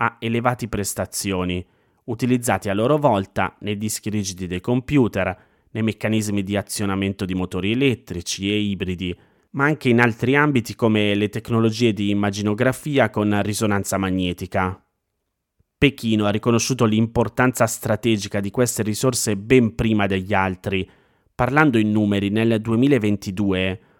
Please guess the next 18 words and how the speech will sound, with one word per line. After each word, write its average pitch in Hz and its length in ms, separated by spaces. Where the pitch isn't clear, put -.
la 117 120
produzione 135 500
di 104 220
terre 120 340
rare 113 280
cinese 117 480
è 104 40
raddoppiata 117 720
da 101 180
centocinquemila 110 1080
tonnellate 107 840
a 104 160
duecentodiecimila, 98 1400
mentre 135 360
la 110 140
produzione 127 580
non 123 400
cinese, 92 800